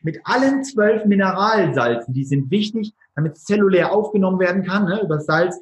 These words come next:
kommen die Nährstoffe intrazellulär an. Da ist die Mitochondrie. Und wenn die Mitochondrie alles bekommt, was sie braucht,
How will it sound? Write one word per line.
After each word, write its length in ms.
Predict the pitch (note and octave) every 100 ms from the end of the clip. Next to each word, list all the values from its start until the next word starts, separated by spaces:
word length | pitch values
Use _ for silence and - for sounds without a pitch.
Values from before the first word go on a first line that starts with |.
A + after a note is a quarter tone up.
| _
kommen 140 | - E3+
die 60 |
Nährstoffe 640 | E3+ F3 F3 F3 E3 E3+ D#3+ - _ _
intrazellulär 880 | - F#3 F#3+ F3 F3+ E3+ D#3+ D#3 D3+
an. 320 | C3 G#3 A3 - -
Da 120 | D3+
ist 140 | F#3
die 100 | F#3
Mitochondrie. 640 | F3 E3+ C#3+ F3 G#3 A3 A3
Und 80 | A3 -
wenn 140 | D#3
die 40 | E3
Mitochondrie 460 | E3+ D#3 F#3+ F#3+
alles 260 | F3+ G#3 A#3+
bekommt, 300 | G3 G3 F3+
was 140 | E3
sie 100 | E3+
braucht, 420 | D3+ F3+ F#3 F#3+